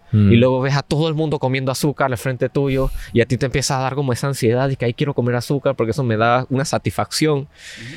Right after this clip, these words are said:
Speaker 1: Yo
Speaker 2: Y
Speaker 1: creo que eso es, es una cuestión de, de, de, creo como de educarnos, porque
Speaker 2: Ujú.
Speaker 1: uno, yo creo que hoy en día no, no,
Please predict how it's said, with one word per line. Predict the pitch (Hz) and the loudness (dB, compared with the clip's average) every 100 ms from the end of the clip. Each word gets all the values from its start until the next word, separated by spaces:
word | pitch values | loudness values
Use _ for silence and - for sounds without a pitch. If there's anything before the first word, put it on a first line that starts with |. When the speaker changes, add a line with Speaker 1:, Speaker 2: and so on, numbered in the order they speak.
| - - - | -18 -20 -2
Speaker 1:
Yo | 95 | 6
Speaker 2:
Y | |
Speaker 1:
creo | 90 123 | 8 8
que | |
eso | 95 - 127 | 4 2 0
es, | 127 - - _ - _ | -2 -10 -20 _ -20 _
es | 104 | 2
una | 131 143 | 4 2
cuestión | 107 92 117 120 | 0 0 0 2
de, | 135 110 82 | 4 4 2
de, | 101 98 80 | 2 2 2
de, | 80 76 | -2 -6
creo | - 117 | -4 -2
como | 131 98 | 2 2
de | 85 | 2
educarnos, | 85 85 123 107 78 73 - | 2 2 2 2 -2 -10 2
porque | - 123 95 | 4 6 6
Speaker 2:
Ujú. | |
Speaker 1:
uno, | 110 107 113 | 4 2 0
yo | 113 | 0
creo | 131 135 | 2 2
que | 110 - | 0 2
hoy | 110 120 | 2 2
en | |
día | 120 123 | 2 0
no, | 120 120 117 | 0 -2 -2
no, | 117 117 120 | 0 2 2